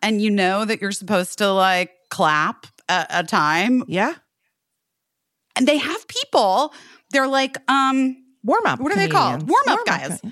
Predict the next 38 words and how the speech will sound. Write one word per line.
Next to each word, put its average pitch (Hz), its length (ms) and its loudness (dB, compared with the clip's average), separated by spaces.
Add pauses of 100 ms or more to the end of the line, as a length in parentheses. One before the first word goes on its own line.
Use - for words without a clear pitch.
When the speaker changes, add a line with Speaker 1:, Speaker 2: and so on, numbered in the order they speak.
Speaker 2:
yeah. 285 260 -4 (920)
Speaker 1:
And 262 200 -2
they're 349 220 2
like, 185 220 0
spin-, - 360 -2
like, 208 280 0
if 202 120 0
they 254 160 0
think 233 240 -2
something 175 400 0
should 151 160 -6
be, 131 340 -6 (540)
f-, 170 120 -10
like, 147 240 -2
laughed 202 440 0
at, 277 300 0
they're, 208 240 0
like, 160 360 -2 (300)
giving 220 300 2
the 170 60 2
audience 185 500 0
Speaker 2:
Like, 139 160 -6
Speaker 1:
cues. 294 440 2
Speaker 2:
"Come 285 240 2
on, 427 380 -2
come 392 160 -2
on," 427 220 0
like 226 160 -2
a 208 80 0
coach. - 520 -4
Yeah. 214 340 -2 (360)
Speaker 1:
Totally. 180 720 -4 (1700)
I 226 200 2
don't 294 160 0
know 254 200 0 (140)
what 175 300 -2
was 180 160 -4
happening 143 800 -4